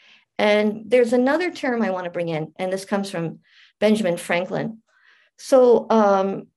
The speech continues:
it was always unclear, would they get enough votes to even get the Constitution out of, uh, Pen-, uh, Philadelphia and out to the states for ratification?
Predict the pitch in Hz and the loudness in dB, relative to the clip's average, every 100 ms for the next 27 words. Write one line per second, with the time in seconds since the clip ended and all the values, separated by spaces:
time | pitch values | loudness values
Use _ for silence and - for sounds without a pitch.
0 | _ - 254 311 339 339 330 254 202 - | _ 0 2 2 0 0 -2 -2 -8 -14
1 | _ _ _ _ 226 233 226 214 202 170 | _ _ _ _ 0 0 -2 0 2 2
2 | 151 151 214 233 240 240 226 208 214 190 | 0 0 2 2 2 2 2 0 -2 -2
3 | 185 185 180 - 220 233 226 208 165 180 | -2 -4 -10 -16 -10 -6 -4 -4 -2 0
4 | 226 220 190 - 190 185 - 175 - 175 | 0 -4 -10 -8 -8 -8 -10 -12 -10 -8
5 | 175 - 170 160 156 170 202 196 185 165 | -6 -4 -4 -4 -2 2 4 2 0 -8
6 | _ - - _ - 160 151 - - _ | _ -20 -20 _ -4 0 0 -2 -10 _
7 | - 220 208 180 170 165 233 202 202 196 | -2 0 0 0 -2 0 2 2 2 2
8 | 196 196 170 170 175 170 - 175 175 175 | 0 -4 -2 -4 -6 -8 -6 -4 -4 -6
9 | - 170 - 160 165 - 170 165 160 160 | -14 -4 0 0 0 -8 -6 -4 -6 -8
10 | - - - - - | -10 -10 -8 -10 -14